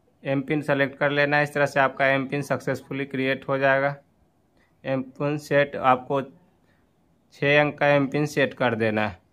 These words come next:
आपका वर्चुअल डेबिट कार्ड कुछ इस प्रकार से देखने को मिल जाएगा। आपको अगर फिजिकल, गेट फिजिकल डेबिट कार्ड चाहिए तो आपको इसको इनेबल कर देना है। इसके लिए आपको ईयरली चार्ज आपको दो सौ निन्यानवे रुपया लगेगा,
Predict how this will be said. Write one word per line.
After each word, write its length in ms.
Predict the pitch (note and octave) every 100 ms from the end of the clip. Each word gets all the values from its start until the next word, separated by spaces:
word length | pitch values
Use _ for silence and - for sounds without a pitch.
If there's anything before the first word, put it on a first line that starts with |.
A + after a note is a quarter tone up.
| _ _ _ -
आपका 240 | C3 D#3+ D3
वर्चुअल 560 | C#3 C3+ B2+ D3+ D3 D3
डेबिट 340 | C3+ C3+ C3+ -
कार्ड 220 | D3 C#3
कुछ 200 | D3 C3
इस 100 | B2+
प्रकार 360 | C3+ B2+ C3+
से 120 | B2+ B2
देखने 340 | C3 B2+ C3+
को 140 | C3 C3
मिल 220 | C3 C3
जाएगा। 300 | C3+ C3+ C#3+ C#3+ _ _ _ _ _ _ _ _ _ _ _ _ _ _ _ _ _ _
आपको 280 | D3+ C3 -
अगर 180 | D3+ D3
फिजिकल, 500 | C#3+ D3 C3 - D3+
गेट 300 | C#3 C3 C#3+
फिजिकल 460 | - C#3+ B2+ D#3 D3
डेबिट 300 | C#3+ C#3+ C#3+
कार्ड 220 | C#3+ C#3
चाहिए 280 | C3+ C#3 C#3+
तो 120 | C#3+
आपको 240 | C3 B2+
इसको 280 | C3+ C3 C#3
इनेबल 380 | C3+ C3 C3 C#3
कर 220 | C3 C#3
देना 260 | C3+ C#3 C#3+
है। 180 | D3 E3 _ _ _ _ _ _ _ _ _ _ _ _
इसके 340 | C3+ B2 - D3+
लिए 220 | D3+ D3+
आपको 360 | C#3+ C#3 D3+ C#3+
ईयरली 400 | C#3 C3+ C#3+ D3
चार्ज 380 | D3 C#3 C#3 C#3
आपको 260 | C3+ C#3
दो 160 | C3 C3+
सौ 160 | C3
निन्यानवे 460 | C#3 C3 B2+ B2+ C3+
रुपया 280 | C3+ B2+ C3
लगेगा, 480 | C3 B2+ C3+ C#3